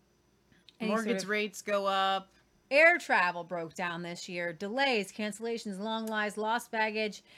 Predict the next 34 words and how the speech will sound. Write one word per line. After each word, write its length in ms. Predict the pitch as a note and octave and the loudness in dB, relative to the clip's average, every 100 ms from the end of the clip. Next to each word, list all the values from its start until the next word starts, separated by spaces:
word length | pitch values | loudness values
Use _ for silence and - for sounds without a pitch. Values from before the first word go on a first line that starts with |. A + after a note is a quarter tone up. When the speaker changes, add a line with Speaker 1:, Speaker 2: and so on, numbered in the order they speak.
| - _ | -20 _
Speaker 1:
eh, 160 | A3+ A3 | -4 -2
are 120 | - G#3 | 0 -2
plaguing 440 | C4+ C#4+ D4 B3 | 2 2 4 2
Speaker 2:
I 20 | |
Speaker 1:
the 60 | G#3 | 0
travel 300 | F#3+ G#3 G#3 | 2 4 2
Speaker 2:
wonder 80 | A#3+ | 0
Speaker 1:
industry 380 | B3+ C4+ D4+ A#4 | 0 0 0 2
Speaker 2:
why, 200 | F#4+ B3 | 2 2
Leah. 100 | G3 | 2
Speaker 1:
worldwide. 640 | F3+ F3+ F3+ F3+ A#3 F4 G#4 _ _ _ _ _ - | 0 2 4 4 4 0 -4 _ _ _ _ _ -14
Speaker 2:
What, 300 | F#3 A#3 F3+ | -2 0 2
Speaker 1:
Yeah. 40 | |
Speaker 2:
maybe 360 | A3+ A3 A3+ B3+ | 2 2 0 -2
it 60 | |
had 240 | B3 A#3+ A3 | 0 0 0
something 320 | B3 A3+ A3 | -4 -2 -6
to 100 | G#3+ | -6
do 220 | F#3+ G#3+ | -6 -4
with 180 | C#4+ A3+ | -4 -6
it, 100 | - | -4
not, 300 | F#3+ - E3+ | -4 -4 -6
them 200 | G3 F#3+ | -4 0
not 180 | F#3 F3 | -2 0
having 260 | F3 F3 | -2 -4
enough 260 | E3+ E3+ - _ | -6 -6 -8 _
pilots? 880 | - F3+ E3 A3+ - _ - - - - G3+ | -8 -6 -4 -6 -8 _ -18 -16 -16 -16 -10
Speaker 1:
Mm, 420 | F#3+ F#3 F3+ - | -8 -8 -10 -10
there's 220 | F#3 F#3 | -10 -8
that. 440 | - G3 E3+ E3 - _ _ _ _ _ _ _ _ _ | -4 0 0 -2 -6 _ _ _ _ _ _ _ _ _
And 140 | G3 G#3 | -6 0
then 280 | C#4+ E4+ C4+ | 2 2 0
June 180 | B3+ | -2
twenty-fourth, 560 | A#3+ G#3+ F#3+ F3 D#3 - | -4 -6 -8 -10 -12 -14